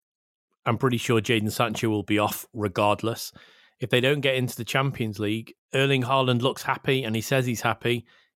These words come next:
Is he gonna be happy if they don't play Champions League? I, I, then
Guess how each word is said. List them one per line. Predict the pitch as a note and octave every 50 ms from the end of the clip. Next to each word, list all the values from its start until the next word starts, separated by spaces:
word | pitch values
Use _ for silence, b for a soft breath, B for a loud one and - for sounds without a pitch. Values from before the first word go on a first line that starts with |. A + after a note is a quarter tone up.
| b -
Is | B2+ B2+ A#2+
he | D3 C3+
gonna | C3+ C3+ C3+ C3+
be | C3+ C3
happy | B2+ C#3 C3+ C3+ - D3 C#3+
if | C#3
they | - C#3+
don't | C3 C#3+ D3+ C3+
play | - D3+ C#3
Champions | - - C#3+ C3+ C#3 - C#3+ C3 C3
League? | C#3+ D3+ D3+ D3 C3+
I, | A#2+ B2 B2 - _ -
I, | - - -
then | - A2 G#2 B2 C3 C3+ C3 A#2+